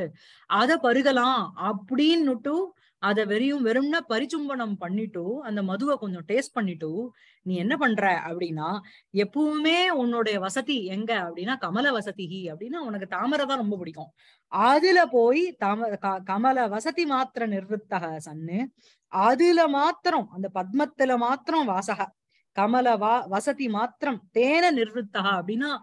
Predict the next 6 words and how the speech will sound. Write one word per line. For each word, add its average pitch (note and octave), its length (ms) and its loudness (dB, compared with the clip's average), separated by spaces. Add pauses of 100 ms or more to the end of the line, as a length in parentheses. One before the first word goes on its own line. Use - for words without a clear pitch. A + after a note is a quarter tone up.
(400)
அதுல, B3+ 360 2
அதனால C#4 460 2 (100)
ரொம்ப C4 260 -2
சுகத்தை C#4+ 540 -2 (140)
அடையற A3+ 400 2 (140)
நீ, G#3+ 220 -2